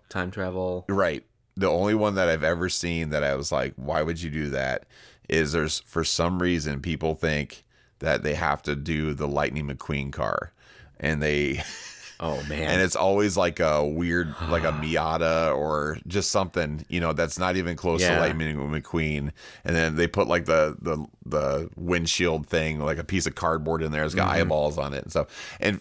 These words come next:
Speaker 2: you know, if you got one of those cars, cool for you. If you're happy, don't let me knock you down. That's totally cool. But yikes.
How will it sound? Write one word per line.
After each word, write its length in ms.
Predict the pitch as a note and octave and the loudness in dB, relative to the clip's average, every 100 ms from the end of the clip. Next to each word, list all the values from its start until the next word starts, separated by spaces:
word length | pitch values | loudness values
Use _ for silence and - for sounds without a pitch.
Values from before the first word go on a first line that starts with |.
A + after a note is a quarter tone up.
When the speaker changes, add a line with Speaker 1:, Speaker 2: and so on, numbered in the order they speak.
| - | 0
Speaker 2:
you 80 | A2+ | 0
know, 140 | G2+ - | 0 0
if 120 | G2+ | -2
you 100 | G#2+ F3+ | 2 4
got 140 | F#3 | 4
one 100 | F3+ | 4
of 60 | E3+ | 4
those 120 | E3 | 2
cars, 420 | E3+ D#3 D3+ C#3+ - - _ | 2 4 4 0 -8 -20 _
cool 300 | - D#3 E3 | 0 4 6
for 140 | D3 C3+ | 4 2
you. 340 | A2+ E2+ - | 2 2 0
If 180 | - D#2+ | -2 0
you're 160 | C#3+ C#3 | 2 2
happy, 600 | B2 B2 - B2+ A#2+ A2+ | 2 -2 0 0 0 -2
don't 260 | - A#2 A#2+ | 0 2 4
let 120 | A2+ | 2
me 120 | G#2+ | 2
knock 280 | G2+ E2+ E2+ | 2 0 0
you 100 | E2+ | 0
down. 260 | D#2+ C#2 A#1+ | 0 0 0
That's 200 | D2+ D#2 | -2 2
totally 240 | A2+ G2+ | 4 4
cool. 300 | F#2 E2 C2+ | 4 0 0
But 540 | C#2+ F2 G#2 F2+ C2+ - _ - _ _ _ _ _ _ - - _ - | -4 -2 2 2 2 -4 _ -20 _ _ _ _ _ _ -20 -20 _ -4
yikes. 560 | E2+ C2+ - - - | 0 0 -2 -8 -10